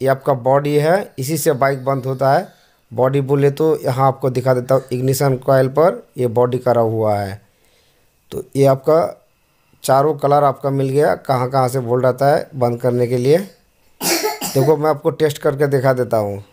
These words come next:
थोड़ा स्टार्ट हो गया, अभी बंद हो गया, मेरा ट्यूनिंग कम है। अब मैं आपको दिखाता हूँ बाइक ये शॉर्ट करके स्टार्ट होता है कि नहीं। देखो, ये मैंने शॉर्ट कर दिया है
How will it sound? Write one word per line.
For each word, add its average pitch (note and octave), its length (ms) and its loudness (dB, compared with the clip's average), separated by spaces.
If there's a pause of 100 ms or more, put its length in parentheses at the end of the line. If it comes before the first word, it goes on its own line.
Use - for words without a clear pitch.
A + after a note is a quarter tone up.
(340)
थोड़ा B2 220 2
स्टार्ट C#3 380 0 (160)
हो A#2+ 80 -6
गया, C#3 260 2
अभी C3+ 220 -2 (140)
बंद B2+ 200 0
हो C3 60 0
गया, B2+ 160 0
मेरा B2+ 160 2
ट्यूनिंग B2+ 380 0
कम B2 240 0
है। C3 120 2 (680)
अब A#2+ 100 0
मैं D3 140 4
आपको D3 220 0
दिखाता D3 380 0
हूँ D#3+ 240 2
बाइक C#3+ 320 0 (500)
ये C#3 140 0
शॉर्ट C#3 340 0
करके A#2+ 480 -4
स्टार्ट C3 340 -2
होता C#3 360 0
है C3+ 120 2
कि A#2+ 120 -6
नहीं। G2+ 300 -6
देखो, A2 340 -6 (1900)
ये B2+ 100 2
मैंने C#3+ 320 4
शॉर्ट C#3 300 -2
कर C#3+ 200 -2
दिया A#2+ 260 0
है G2 340 -8